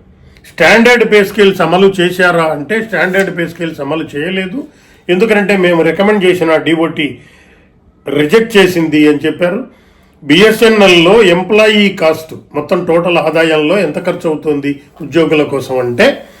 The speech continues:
వంద రూపాయలు వస్తే ముప్పై ఎనిమిది రూపాయలు ఖర్చు అవుతుంది. అదే వొడాఫోన్ ఐడియాలో వంద రూపాయలు వస్తే నాలుగు రూపాయలే ఖర్చు అవుతుంది.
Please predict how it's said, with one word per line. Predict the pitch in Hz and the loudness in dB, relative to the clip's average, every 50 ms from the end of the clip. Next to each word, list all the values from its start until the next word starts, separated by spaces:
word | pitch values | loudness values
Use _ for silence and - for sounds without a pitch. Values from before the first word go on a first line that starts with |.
| - _ _ _ - | -20 _ _ _ -2
వంద | 160 151 156 165 | -2 -2 0 2
రూపాయలు | 165 160 160 151 143 - 202 208 208 190 | 2 2 2 0 0 2 2 4 4 4
వస్తే | 175 170 - - 233 262 | 2 0 0 2 2 2
ముప్పై | 254 196 - - 180 175 | 4 2 0 0 0 0
ఎనిమిది | 170 165 160 160 147 151 | 2 2 0 0 0 0
రూపాయలు | 147 147 147 175 175 170 - | -2 -2 0 0 -2 0 0
ఖర్చు | 160 151 - - 151 | -2 -4 -4 -2 -4
అవుతుంది. | 143 135 123 139 131 131 143 202 269 - - - - _ _ _ _ _ _ _ _ - | -4 -2 -4 -8 -6 -4 -2 -2 -4 -4 -8 -14 -20 _ _ _ _ _ _ _ _ -4
అదే | 156 160 214 220 | 0 2 4 4
వొడాఫోన్ | 196 170 175 170 196 208 208 175 196 202 196 185 | 4 4 4 6 6 4 4 4 2 2 2 2
ఐడియాలో | 180 170 170 165 165 165 160 170 208 208 | 2 2 2 2 2 2 2 2 2 0
వంద | 180 160 160 160 | 0 0 -2 0
రూపాయలు | 160 156 160 151 180 175 170 165 | -2 -2 -2 -2 -2 -2 0 0
వస్తే | 151 - - 160 | -2 -2 -2 -4
నాలుగు | 151 135 139 151 175 185 190 | -2 -2 -2 -2 0 2 2
రూపాయలే | 196 196 175 196 185 180 175 | 2 2 2 0 0 0 0
ఖర్చు | 170 156 147 147 - 143 | -2 -4 -6 -6 -6 -6
అవుతుంది. | 135 127 120 131 123 120 120 165 226 - - - | -6 -6 -6 -8 -10 -6 -4 -4 -4 -4 -4 -10